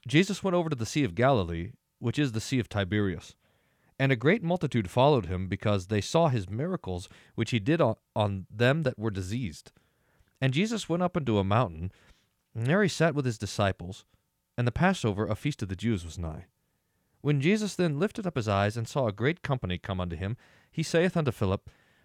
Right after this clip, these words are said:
"Whence shall we buy bread that these may eat?" And this he said to prove him, for he himself knew what he would do. Philip answered him, "Two hundred pennyworth of bread is not sufficient for them, that every one of them should take a little."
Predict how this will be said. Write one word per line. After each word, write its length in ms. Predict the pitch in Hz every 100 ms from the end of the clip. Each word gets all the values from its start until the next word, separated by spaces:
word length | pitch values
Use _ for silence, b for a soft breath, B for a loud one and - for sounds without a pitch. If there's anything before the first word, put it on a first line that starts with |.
| b
"Whence 240 | 143 269
shall 240 | - 180
we 80 | 165
buy 220 | 139 123
bread 480 | 110 90 127 95 76
that 200 | 92 95
these 280 | 107 117 98
may 140 | 95
eat?" 360 | 95 113 98 - _ _ _ _ _ _ _ _
And 140 | 101
this 100 | 113
he 100 | 120
said 240 | 104 98 82
to 60 | 98
prove 280 | - 156
him, 160 | 110 87 - _ _ _ _
for 160 | - 107
he 160 | 165
himself 380 | 143 113 120 92
knew 180 | 117 139
what 140 | 110
he 100 | 98
would 180 | 98 85
do. 240 | 104 120 117 _ _ _ _ _ _ _ _ _
Philip 320 | 170 170 156
answered 280 | 147 143 131
him, 160 | 131 - b b -
"Two 240 | - 214
hundred 480 | 160 180 180 127 -
pennyworth 480 | - 175 117 101 98
of 140 | 87
bread 280 | 87 131 135
is 140 | 92
not 200 | 110 135
sufficient 480 | - 107 151 170 107
for 140 | - 92
them, 280 | 87 95
that 180 | 98 95
every 240 | 104 117 113
one 160 | 113
of 100 | 123
them 180 | 95 95
should 220 | - 90
take 220 | - 98
a 20 | 92
little." 320 | 98 110